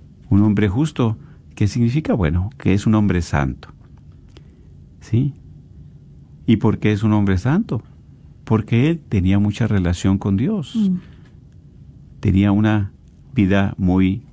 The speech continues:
Speaker 1: dedicada a la religiosidad, o sea, al camino de Dios.
Speaker 2: Ujú.
Speaker 1: ¿Sí? Por eso él obedece la voluntad de Dios, y aquí es donde cae la responsabilidad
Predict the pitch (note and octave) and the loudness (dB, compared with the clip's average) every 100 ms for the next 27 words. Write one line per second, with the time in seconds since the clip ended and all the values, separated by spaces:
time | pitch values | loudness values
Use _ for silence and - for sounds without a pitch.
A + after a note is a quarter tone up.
0 | - - - - G2 F2 - F#2 F#2+ G2 | -20 -20 -14 -4 0 0 0 0 0 -2
1 | - - - - - - - - - - | -6 -16 -20 -20 -20 -20 -20 -20 -20 -20
2 | - - - F2 E2+ E2 E2 D#2+ D#2+ E2 | -20 -16 -4 0 2 0 0 0 0 0
3 | D#2+ E2+ C3+ A3+ E2+ - F2 F2+ E2+ F2 | -2 -2 -2 -2 -4 -2 -2 0 0 0
4 | E2 D#2 C#3 G3+ G3 F3+ - F3+ G3 - | 0 -2 -2 0 0 0 -2 -2 -2 -8
5 | - - - - A2+ D3+ - - A2+ C#3+ | -20 -20 -20 -4 0 0 -2 -2 0 0
6 | C#3 C#3+ D#3 B2+ G#2+ G#2+ C#3+ C3 A2+ G2+ | 0 0 2 2 2 2 0 0 0 2
7 | F#2 F2+ G2+ A2+ G#2 G2+ B2+ D#3+ - - | 2 0 0 0 2 2 0 -2 -8 -20
8 | - - - - - - - - G#2+ G2 | -20 -20 -20 -20 -20 -20 -6 0 2 2
9 | G2 - - - - - - G2 C3 C#3 | -2 -10 -20 -20 -20 -14 -8 -2 0 2
10 | C#3 A#2 G#2 A#2+ C3+ C3 A2 G2 - G2 | 2 0 0 0 0 0 0 0 -2 -2
11 | - F2+ F2 G2 C3+ | 0 0 0 0 0